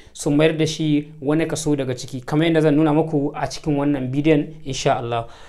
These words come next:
So, za mu shiga a cikin Telegram kamar haka. Idan muka shiga a cikin Telegram, sai mu shiga a cikin, ah, Hamster Combat, sai mu ɗan jira, play in one click. Bayan mun shiga, zan dawo in nuna muku yanda price ɗin yake a cikin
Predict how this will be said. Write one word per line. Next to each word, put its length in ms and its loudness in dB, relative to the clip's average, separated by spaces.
So, 140 2
za 120 10
mu 80 4
shiga 260 2
a 40 -6
cikin 280 0
Telegram 400 2
kamar 200 -2
haka. 300 4
Idan 160 2
muka 160 0
shiga 200 2
a 40 4
cikin 240 -2
Telegram, 340 0
sai 200 0
mu 100 0
shiga 340 -2
a 60 -6
cikin, 420 0
ah, 300 0
Hamster 400 2
Combat, 340 2
sai 180 0
mu 120 -2
ɗan 160 -4
jira, 260 4
play 200 2
in 140 2
one 160 0
click. 320 0
Bayan 320 10
mun 100 4
shiga, 480 8
zan 160 6
dawo 200 10
in 120 4
nuna 180 4
muku 360 0
yanda 320 0
price 340 0
ɗin 160 0
yake 340 2
a 120 -4
cikin 440 -2